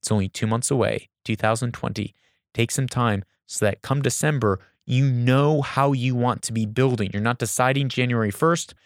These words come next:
but come December first, you know, "Okay, this is the direction that I'm going," and you can begin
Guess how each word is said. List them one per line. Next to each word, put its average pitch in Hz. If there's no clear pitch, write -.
but 107
come 135
December 143
first, 143
you 135
know, 113
"Okay, 104
this 117
is 135
the 135
direction 135
that 113
I'm 113
going," 110
and 120
you 110
can 110
begin 117